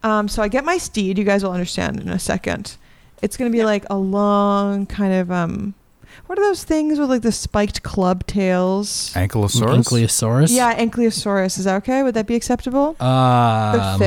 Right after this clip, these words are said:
Speaker 1: thick. I'm not gonna ride it. I'm just gonna <laughs> park it somewhere.
Speaker 4: Sure, it's a, it's a riding Ankylosaurus.
Speaker 1: Yes. All I'm gonna do is have it sit right in front of the machine, and so it blocks, like, the orb.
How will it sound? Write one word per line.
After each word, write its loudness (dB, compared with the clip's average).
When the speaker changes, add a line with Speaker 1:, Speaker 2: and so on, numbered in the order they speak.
Speaker 1:
thick. -12
I'm 0
not 0
gonna 0
ride 0
it. -2
I'm 0
just -2
gonna 2
<laughs> -2
park 0
it 0
somewhere. 0
Speaker 4:
Sure, 2
it's 2
a, 4
it's 0
a 4
riding 4
Ankylosaurus. 2
Speaker 1:
Yes. 2
All 2
I'm -2
gonna 0
do 0
is -2
have -2
it -6
sit 0
right 0
in -2
front 0
of 0
the -2
machine, 0
and -2
so 0
it 0
blocks, -2
like, -2
the 2
orb. 0